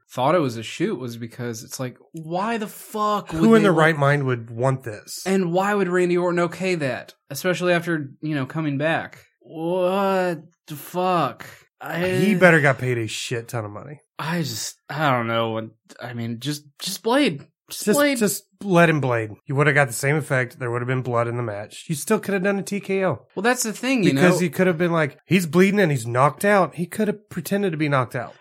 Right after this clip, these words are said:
Speaker 1: Well, he could have bladed, and then the match could have continued a little bit more, and then he could have bladed again, and then acted like he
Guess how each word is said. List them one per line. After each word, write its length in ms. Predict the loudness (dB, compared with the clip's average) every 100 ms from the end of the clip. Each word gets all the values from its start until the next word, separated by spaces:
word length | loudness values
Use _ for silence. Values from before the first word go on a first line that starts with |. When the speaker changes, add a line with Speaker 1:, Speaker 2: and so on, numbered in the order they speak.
| -4
Speaker 1:
Well, 100 | -2
he 180 | 0 -2
could 200 | 0 0
have 180 | 0 -2
bladed, 720 | 0 0 0 0 -2 -4 -4
and 220 | -4 -2
then 640 | -2 0 0 0 -2 -6 _
the 100 | -6 -2
match 300 | 0 -2 -4
could 80 |
have 100 | -4
continued 420 | -4 -4 -2 -2 -2
a 120 | -4
little 300 | -4 -2 -2
bit 180 | -4 -4
more, 580 | -4 -2 -4 -6 -10 _ -8
and 140 | -4
then 480 | 0 0 2 2 0
he 160 | -4 -10
could 140 | -10
have 100 | -6
bladed 340 | -4 -2 -2
again, 400 | -2 0 0 0
and 240 | -2 -6 -4
then 140 | -2
acted 340 | -2 -4 -8 -8
like 160 | -8
he 200 | -8 -10